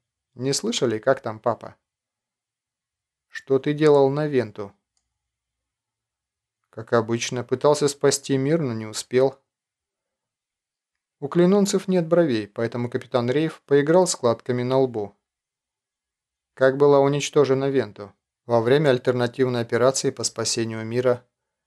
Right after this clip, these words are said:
О ней вам лучше поговорить с генералом Визерсом. Или вы забыли его разморозить?» «Не забыли». «Так у него и спросите, он лучше в этом разбирается».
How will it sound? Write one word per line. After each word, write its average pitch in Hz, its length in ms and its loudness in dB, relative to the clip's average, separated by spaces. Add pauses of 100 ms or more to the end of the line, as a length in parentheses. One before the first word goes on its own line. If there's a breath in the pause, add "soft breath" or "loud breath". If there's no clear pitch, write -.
(340)
О 135 160 0
ней 190 160 2
вам 180 240 2
лучше 185 260 0
поговорить 160 460 0
с - 20 -12
генералом 160 500 2
Визерсом. 123 560 -6 (600)
Или 120 180 0
вы 120 160 2
забыли 131 340 2
его 113 180 -4
разморозить?» 131 680 -6 (1200)
«Не 117 160 -10
забыли». 120 560 -2 (1120)
«Так - 220 -14
у - 20 -2
него 117 260 -2
и 113 40 -2
спросите, 131 600 -2
он 143 120 2
лучше 180 320 -2
в 123 60 -4
этом 113 240 -10
разбирается». 117 680 -8